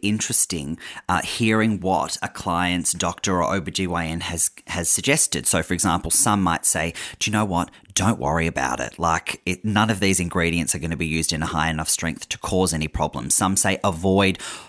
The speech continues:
throughout all three trimesters. Some say avoid in the first trimester. Some say go crazy in the third trimester. So it's really, really, um, interesting.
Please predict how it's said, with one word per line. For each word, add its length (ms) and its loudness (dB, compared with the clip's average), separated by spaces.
throughout 400 4
all 200 6
three 280 0
trimesters. 560 0
Some 300 2
say 240 2
avoid 320 2
in 80 2
the 60 2
first 420 2
trimester. 500 -2
Some 300 4
say 200 4
go 160 2
crazy 460 0
in 60 2
the 80 2
third 360 4
trimester. 640 0
So 140 0
it's 100 -2
really, 560 2
really, 640 2
um, 380 0
interesting. 680 0